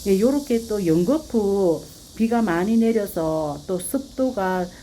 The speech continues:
높아지면은 또 안 좋은 경우도 생기겠죠. 예, 그럴 때를 대비해서 이 다육이들은 단수하는 게 좋다고 말씀드렸는데 이 환경이 따라서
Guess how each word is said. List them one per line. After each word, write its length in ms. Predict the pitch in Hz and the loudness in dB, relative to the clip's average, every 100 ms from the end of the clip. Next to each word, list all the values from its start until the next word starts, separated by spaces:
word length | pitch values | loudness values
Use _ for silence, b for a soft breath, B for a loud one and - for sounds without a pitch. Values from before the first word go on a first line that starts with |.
| - | 0
높아지면은 800 | 254 277 254 208 185 175 165 156 | 0 2 0 0 0 2 2 0
또 160 | 175 175 | -2 -2
안 240 | 147 156 | -2 0
좋은 240 | 180 180 | 2 2
경우도 420 | 175 185 208 226 175 | 2 2 2 0 -2
생기겠죠. 880 | 208 196 180 156 151 147 139 147 B B - | -4 -4 0 0 0 -2 -2 -2 B B -2
예, 120 | 175 | -2
그럴 400 | 165 311 302 269 | 2 2 2 0
때를 260 | 202 196 185 | -2 -2 -2
대비해서 1080 | 180 185 208 208 196 190 185 170 170 147 139 B - | -2 -2 -2 -2 -4 -2 -2 0 0 -2 -4 B -8
이 220 | 202 185 | -6 -2
다육이들은 800 | 185 214 226 185 180 170 170 165 | 0 2 2 0 0 0 0 -2
단수하는 680 | 160 208 226 214 180 180 170 | -2 -2 -2 -2 0 0 0
게 120 | 160 | 0
좋다고 460 | 165 175 196 185 160 | -2 -6 -6 -2 0
말씀드렸는데 1080 | 156 156 180 170 165 160 156 143 147 143 147 B B - | 0 -2 -2 0 2 2 2 0 -2 -2 -6 B B -6
이 280 | 214 214 | -2 -2
환경이 800 | 196 226 226 285 311 269 190 190 | 0 2 2 4 4 4 2 -2
따라서 800 | 190 226 208 196 165 156 160 143 | -4 -2 -2 -2 -2 0 0 -2